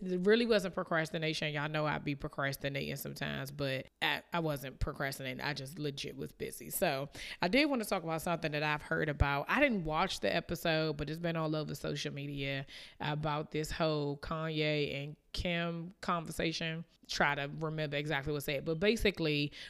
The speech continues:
what the gist that I got was that, like, Kanye was telling her that he feels some type of way because she, you know, is, you know, dressing sexy or posting these sexy pictures or whatever. And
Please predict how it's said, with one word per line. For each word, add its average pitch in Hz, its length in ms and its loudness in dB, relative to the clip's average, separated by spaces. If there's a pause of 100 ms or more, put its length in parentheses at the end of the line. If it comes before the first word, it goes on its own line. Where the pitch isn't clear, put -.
what 165 220 4
the 165 80 4
gist 165 300 0
that 151 100 0
I 147 120 2
got 147 300 -2
was 147 180 -6
that, 143 200 -4
like, 147 260 -4
Kanye 151 400 -2
was 139 140 -8
telling 147 260 -4
her 139 300 -2
that 135 160 -2
he 160 140 -4
feels 151 280 -2
some 143 140 -6
type 143 240 -2
of 139 80 -4
way 139 180 -4
because 131 640 -6 (380)
she, 143 760 2
you 170 120 -2
know, 131 360 -4
is, 139 460 -4 (220)
you 160 160 -4
know, 127 260 -6 (320)
dressing 160 380 -2
sexy 147 580 -2
or 139 260 -2
posting 156 420 -2
these 147 260 -6
sexy 156 400 -4
pictures 147 360 -4
or 143 100 -4
whatever. 143 340 -4
And 135 440 -4